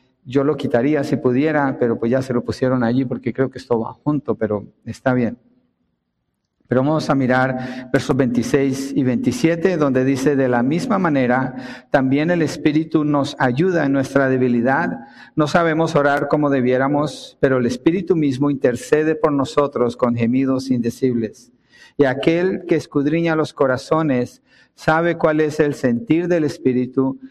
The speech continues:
porque Él intercede por los santos conforme a la voluntad de Dios." Señor, oramos pidiéndote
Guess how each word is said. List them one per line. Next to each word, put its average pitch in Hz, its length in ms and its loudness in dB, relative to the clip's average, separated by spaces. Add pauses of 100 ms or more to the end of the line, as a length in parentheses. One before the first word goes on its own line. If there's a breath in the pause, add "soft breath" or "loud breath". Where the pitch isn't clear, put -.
(240 loud breath)
porque 131 520 0
Él 180 260 2
intercede 135 640 0
por 131 160 0
los 120 140 0
santos 143 480 -2
conforme 175 640 0
a 165 120 0
la 151 100 2
voluntad 131 640 0 (160)
de 143 240 0
Dios." 151 460 -2
Señor, 175 380 0
oramos 151 520 0
pidiéndote 160 880 -2